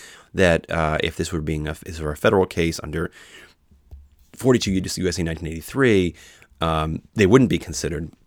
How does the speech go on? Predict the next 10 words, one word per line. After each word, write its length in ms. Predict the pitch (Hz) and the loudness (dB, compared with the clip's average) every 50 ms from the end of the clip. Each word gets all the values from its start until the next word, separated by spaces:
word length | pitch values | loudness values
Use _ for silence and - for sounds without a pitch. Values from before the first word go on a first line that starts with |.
| _ - | _ -2
But 180 | - 92 82 - _ _ _ _ _ _ _ _ _ _ - - | 0 0 0 -2 _ _ _ _ _ _ _ _ _ _ -16 -8
Virginia 320 | - 92 78 90 98 90 | -6 -4 -2 0 0 0
law 160 | 82 80 78 82 | 0 0 -2 -4
would 100 | 90 - | -4 -4
say 140 | - 78 | -4 -4
you 100 | 82 82 | -4 -4
have 280 | 85 - - 82 82 - | -4 -2 -2 -2 -2 -4
to 100 | - - | -8 -14
consider. 440 | - - - - - - - - - _ _ _ _ _ _ _ _ _ _ _ _ _ _ _ _ _ _ _ _ _ _ _ _ _ _ _ _ - _ _ _ _ _ _ _ - _ _ _ _ | -14 -14 -12 -12 -10 -10 -10 -12 -16 _ _ _ _ _ _ _ _ _ _ _ _ _ _ _ _ _ _ _ _ _ _ _ _ _ _ _ _ -20 _ _ _ _ _ _ _ -20 _ _ _ _
But 140 | 156 - | -4 -4